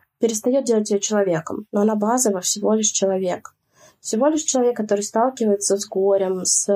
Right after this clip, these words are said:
с тем, что что-то идет не так, с тем, что она на самом деле не может все контролировать.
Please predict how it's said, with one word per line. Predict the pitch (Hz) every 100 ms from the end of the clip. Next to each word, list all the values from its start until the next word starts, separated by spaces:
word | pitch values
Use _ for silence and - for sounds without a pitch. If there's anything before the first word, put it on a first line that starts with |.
| 202 202 202 - _ -
с | -
тем, | 247 240
что | -
что-то | 214 247 254
идет | 240 226 226
не | 214
так, | 196 170 -
с | -
тем, | 208
что | - 214
она | 214
на | 214
самом | 208 190 220 233
деле | 208 185 170 175 _ _ _
не | 202 202
может | 202 190
все | - 175
контролировать. | 175 170 - 170 165 95 92 -